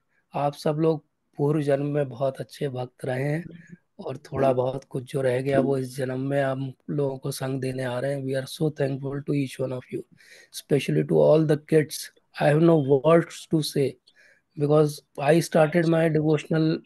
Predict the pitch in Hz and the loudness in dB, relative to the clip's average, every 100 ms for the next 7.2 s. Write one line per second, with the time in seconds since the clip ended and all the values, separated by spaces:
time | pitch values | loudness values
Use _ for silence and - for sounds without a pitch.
0 | _ 151 143 156 147 - 151 151 156 156 | _ 0 2 2 0 -4 -2 2 2 2
1 | 143 143 147 147 143 147 147 151 - _ | 0 0 0 0 0 -2 0 -2 -4 _
2 | _ _ - 139 139 143 113 - - _ | _ _ -2 4 6 4 0 -8 -20 _
3 | _ _ _ _ _ _ _ _ - 143 | _ _ _ _ _ _ _ _ 0 4
4 | 135 147 135 143 151 170 160 156 151 151 | 6 8 6 6 4 4 4 4 4 4
5 | 147 135 156 147 156 151 139 139 135 139 | -2 -2 -2 -2 0 2 2 0 0 0
6 | 135 - 139 131 143 127 127 - 139 127 | 0 -4 -6 -4 -4 -4 -6 -2 -2 -2
7 | 117 | -4